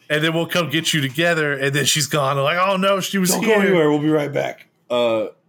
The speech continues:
Speaker 1: And they're like, "Oh shit, well, Bison's got
Speaker 2: no,
Speaker 1: her."
Speaker 2: wait,
Speaker 1: And so
Speaker 2: no.
Speaker 1: they
Speaker 2: Nash
Speaker 1: gotta
Speaker 2: picks her up, and then Bison comes back, and Bison's like, "Oh no."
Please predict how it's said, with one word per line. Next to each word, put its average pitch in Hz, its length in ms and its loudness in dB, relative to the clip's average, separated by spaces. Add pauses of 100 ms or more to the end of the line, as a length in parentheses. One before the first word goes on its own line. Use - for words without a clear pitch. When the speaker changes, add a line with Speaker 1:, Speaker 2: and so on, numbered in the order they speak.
(100)
Speaker 1:
And 139 120 -2
they're 135 60 0
like, 131 200 0
"Oh 147 200 0
shit, 151 200 0
well, 139 100 -2
Bison's 143 380 -2
got 143 180 0
Speaker 2:
no, 180 220 2
Speaker 1:
her." 175 40 2
Speaker 2:
wait, 185 180 2
Speaker 1:
And - 80 -2
so 175 220 2
Speaker 2:
no. - 60 0
Speaker 1:
they 143 40 0
Speaker 2:
Nash 170 220 2
Speaker 1:
gotta 127 140 0
Speaker 2:
picks 160 240 -2
her 127 140 0
up, 120 240 0
and 131 140 -2
then 135 160 0
Bison 160 460 0
comes 131 300 -2
back, 120 340 -2
and 120 100 -4
Bison's 147 480 -2
like, 143 240 -2
"Oh 220 140 2
no." 202 680 4